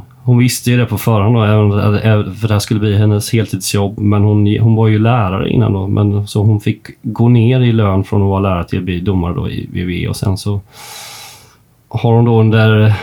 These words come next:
åren försökt kanske dryga ut lön och hon har frågat, "Finns det några andra saker jag kan göra istället så jag kan förtjäna mer pengar?" Men då har bara W W E sagt, "Nej, nej, det finns inte det." Och sen så har de hållit på att förhandla här under våren.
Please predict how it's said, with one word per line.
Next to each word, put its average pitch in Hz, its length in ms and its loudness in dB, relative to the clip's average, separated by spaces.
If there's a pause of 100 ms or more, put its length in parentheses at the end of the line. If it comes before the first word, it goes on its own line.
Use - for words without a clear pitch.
åren 104 380 0
försökt 107 340 -2
kanske 104 240 -4
dryga 98 340 0
ut 165 220 0
lön 156 240 0
och 143 60 0
hon 139 120 2
har 123 80 0
frågat, 117 340 -2
"Finns - 200 -2
det 117 60 0
några 110 120 2
andra 104 260 2
saker 143 360 -4
jag - 120 -4
kan 123 140 -2
göra 117 200 -2
istället 113 360 -2
så 110 80 -4
jag 110 80 -6
kan 101 120 -2
förtjäna 104 320 -2
mer 98 140 -2
pengar?" 113 460 -2
Men 117 220 0
då 107 180 0
har 101 180 0
bara 95 180 -4
W 92 140 -4
W 90 100 -4
E - 40 -6
sagt, - 240 -10
"Nej, 101 200 -2
nej, 107 320 0
det 101 60 -6
finns - 280 -8
inte 113 200 -8
det." 110 200 -6 (1000)
Och 113 160 -6
sen 104 180 0
så 104 120 -2
har 107 120 2
de 104 100 2
hållit 98 320 0
på 98 140 -4
att 92 60 -8
förhandla 95 400 -2
här 104 200 0
under 98 180 0
våren. 98 580 -4